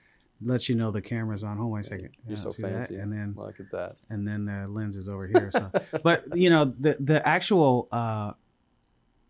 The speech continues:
Speaker 1: uh, image quality is not that fantastic.
Speaker 2: Uh-huh.
Speaker 1: But what I find is the, the angle is so interesting when you do
Speaker 2: Mm.
Speaker 1: video. So you
Speaker 2: Sure.
Speaker 1: can see my, I can see both my hands in the camera. So it's just such an
Speaker 2: That's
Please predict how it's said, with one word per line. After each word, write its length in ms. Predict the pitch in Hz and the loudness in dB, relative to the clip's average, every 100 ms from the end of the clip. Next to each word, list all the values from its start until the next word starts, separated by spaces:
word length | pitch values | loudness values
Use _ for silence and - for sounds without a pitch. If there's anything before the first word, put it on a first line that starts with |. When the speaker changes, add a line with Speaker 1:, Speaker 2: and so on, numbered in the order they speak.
| _ 139 139 135 127 | _ -8 -6 -8 -6
Speaker 1:
uh, 440 | 123 117 110 107 - | -4 -2 -4 -6 2
image 320 | 165 202 - | 4 4 0
quality 360 | 123 107 107 104 | -2 -2 -2 -4
is 100 | 98 | -2
not 240 | 113 113 | -4 -4
that 160 | 120 - | -6 -8
fantastic. 640 | 107 101 104 110 - 156 - _ | -8 -6 -6 -8 -6 -6 -8 _
Speaker 2:
Uh-huh. 180 | 113 107 113 _ | -10 -10 -12 _
Speaker 1:
But 260 | 123 127 113 | 0 2 4
what 140 | 131 | 4
I 140 | 131 139 | 4 2
find 340 | - 135 135 | 0 0 2
is 160 | 123 101 | 0 2
the, 180 | 113 - _ _ - | -2 -2 _ _ -6
the 280 | 113 113 - | -2 -2 0
angle 500 | 123 156 117 90 82 - | 4 6 6 2 -4 -6
is 140 | 104 | -2
so 200 | - 117 | 2 2
interesting 500 | 107 113 113 98 87 - | 0 -4 -4 -6 -8 -8
when 160 | 110 107 | -2 0
you 80 | |
do 100 | 110 | 0
Speaker 2:
Mm. 60 | 104 | 0
Speaker 1:
video. 420 | 110 120 120 135 | 0 2 2 0
So 300 | 139 113 107 | 0 -2 -2
you 120 | 90 110 | -2 -2
Speaker 2:
Sure. 120 | 101 | -2
Speaker 1:
can 60 | |
see 240 | - - 127 | 2 4 4
my, 260 | 120 107 | 2 0
I 60 | 107 | -6
can 100 | 104 | -10
see 160 | - 120 | -6 -4
both 260 | 107 104 | -4 -6
my 160 | 104 95 | -8 -10
hands 580 | 90 113 107 95 92 - | -8 -6 -6 -6 -8 -10
in 180 | 98 | -12
the 80 | 98 | -12
camera. 240 | 92 107 101 | -10 -10 -6
So 100 | 120 | -6
it's 100 | - | -4
just 140 | 147 | -4
such 200 | 147 127 | -4 -4
an 80 | |
Speaker 2:
That's 80 | 107 | -4